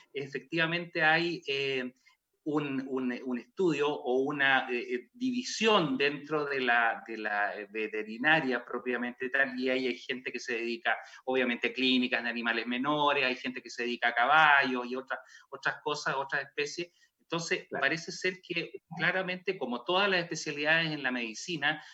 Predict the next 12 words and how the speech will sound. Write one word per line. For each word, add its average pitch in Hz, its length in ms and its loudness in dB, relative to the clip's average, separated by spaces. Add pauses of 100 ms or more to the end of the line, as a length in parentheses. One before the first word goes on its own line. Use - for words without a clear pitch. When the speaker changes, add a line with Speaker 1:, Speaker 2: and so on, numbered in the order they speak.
(100)
Speaker 1:
propiamente 156 500 -2
tal, 170 320 0 (160)
tiende 175 600 0 (140)
a 143 380 2
la 131 380 0
especialidad 127 1080 -2
o 127 100 0
la 117 120 0
subespecialidad 123 1000 -2
en 127 80 -2
muchos 165 320 -8
casos. - 320 -14